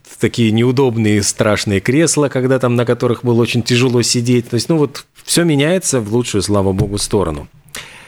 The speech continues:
Ну что ж, спасибо большое. Я напомню, что менеджер по программам вот кинотеатров «Аполло» Алёна Романова с нами была сегодня,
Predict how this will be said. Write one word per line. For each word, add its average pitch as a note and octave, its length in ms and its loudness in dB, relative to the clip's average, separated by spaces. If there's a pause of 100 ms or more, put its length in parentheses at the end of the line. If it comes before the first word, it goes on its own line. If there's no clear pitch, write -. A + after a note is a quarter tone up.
(800)
Ну D#3+ 120 2
что E3+ 180 -2
ж, - 40 -4
спасибо E3 520 0
большое. F3 800 2
Я B2+ 100 2
напомню, D#3+ 360 0
что C#3 640 2
менеджер B2 480 0
по A#2+ 240 0
программам A2+ 720 0
вот F#2 140 -2
кинотеатров G2 600 0
«Аполло» C#3+ 680 2 (100)
Алёна G2 340 0
Романова A#2+ 640 0
с - 120 -12
нами G2 180 0
была F#2 320 0
сегодня, F#2 420 -2